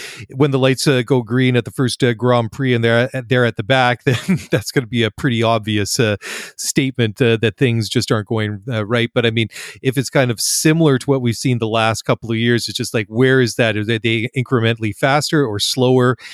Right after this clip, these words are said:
or whatever it, uh, might be? Okay, the next one, if I'm allowed to, to move forward, would be the Alpha Tauri. They had their livery reveal in New York, uh, this week. Uh, the Alpha Tauri, what is, uh, what is the name of the car for this year?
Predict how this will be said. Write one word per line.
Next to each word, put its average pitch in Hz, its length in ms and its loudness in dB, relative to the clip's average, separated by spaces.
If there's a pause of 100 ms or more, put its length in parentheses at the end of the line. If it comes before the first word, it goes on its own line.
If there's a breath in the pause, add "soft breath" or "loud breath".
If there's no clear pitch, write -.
(220 loud breath)
or 113 100 -4
whatever 107 340 0
it, - 160 -6
uh, 110 160 2
might 104 300 -2
be? 117 200 -2 (580 loud breath)
Okay, 180 220 4
the 131 140 0
next 156 400 0
one, 160 320 2
if 123 180 -4
I'm 123 140 0
allowed 117 300 0
to, 120 180 -2
to - 160 -10
move 120 240 -6
forward, 139 560 0
would 131 120 -2
be 127 140 -6
the 127 140 0
Alpha 123 260 0
Tauri. 143 500 2
They 139 180 2
had 131 260 0
their 139 240 4
livery 127 440 0
reveal 123 720 0
in 123 240 -4
New 117 100 -2
York, 117 520 0
uh, 143 140 2
this 143 300 -2
week. 143 320 0 (360 loud breath)
Uh, 127 180 4
the 127 160 0
Alpha 135 240 0
Tauri, 143 560 0
what 123 160 0
is, 120 180 -2
uh, 120 280 2
what 120 100 -4
is 110 120 -10
the 123 80 -6
name 117 220 -4
of 113 60 -6
the 110 80 -6
car 127 400 -4
for - 140 -10
this 117 320 -6
year? 123 340 0